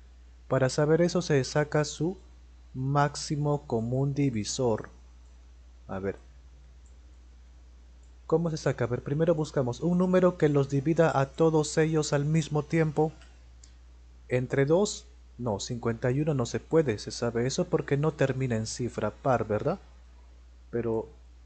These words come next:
vemos que entre diecisiete sí se pueden todos, ¿verdad? Acá entre diecisiete queda dos, acá entre diecisiete queda tres y acá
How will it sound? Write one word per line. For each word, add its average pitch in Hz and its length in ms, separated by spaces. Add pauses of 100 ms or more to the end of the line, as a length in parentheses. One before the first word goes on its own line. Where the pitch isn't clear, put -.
(140)
vemos 156 340
que 135 260
entre 123 460
diecisiete 120 760
sí 135 160
se 120 160
pueden 110 420
todos, 120 400
¿verdad? 120 340 (1120)
Acá 120 320
entre 113 260
diecisiete 113 640
queda 107 340
dos, 175 540
acá 113 240
entre 120 240
diecisiete 113 560
queda 127 240
tres 156 260
y 107 60
acá 110 260